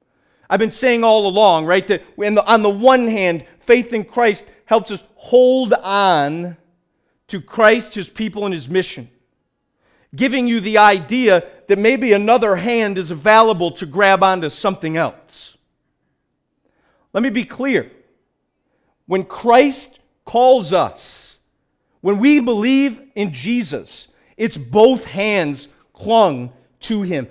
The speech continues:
He will have no competitor. And I think that's an important thing to say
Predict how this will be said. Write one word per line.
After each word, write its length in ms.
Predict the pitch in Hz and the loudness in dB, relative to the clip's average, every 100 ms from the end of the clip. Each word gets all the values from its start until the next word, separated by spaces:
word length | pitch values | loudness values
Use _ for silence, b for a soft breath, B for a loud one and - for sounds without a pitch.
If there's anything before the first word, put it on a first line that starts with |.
| b - | b -4
He 160 | 254 | 0
will 140 | 277 240 | 2 2
have 240 | 233 175 | 2 0
no 220 | 214 220 | 2 2
competitor. 680 | 226 202 - 196 165 117 101 b 143 | 2 -8 0 -2 -2 -8 -14 b -4
And 80 | 214 | -2
I 60 | |
think 240 | 220 262 240 | -2 -4 -2
that's 200 | 240 240 | -4 -4
an 100 | 208 | -6
important 540 | 165 - 254 254 240 | -6 -4 -2 -2 -6
thing 200 | 247 233 | -6 -8
to 160 | 202 165 | -8 -12
say 720 | - 269 262 175 170 202 | -6 -2 0 0 -4 -8